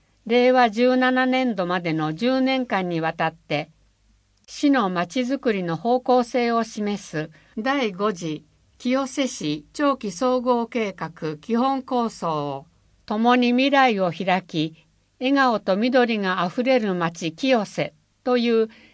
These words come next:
基本理念に基づき策定するもので、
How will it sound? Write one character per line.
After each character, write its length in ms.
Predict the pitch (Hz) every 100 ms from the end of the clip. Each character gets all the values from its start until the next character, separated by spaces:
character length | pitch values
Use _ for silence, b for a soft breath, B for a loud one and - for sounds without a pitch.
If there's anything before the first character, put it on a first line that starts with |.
| B B
基 180 | - 220
本 300 | 240 269 262
理 160 | 269 262
念 260 | 262 214
に 100 | 180
基 20 |
づ 500 | 165 170 180 180 190
き 280 | 165 156 151
策 320 | - 175 170 -
定 240 | 254 233
す 180 | 226 220
る 80 | 208
も 160 | 196
の 160 | 185 170
で、 220 | 147 151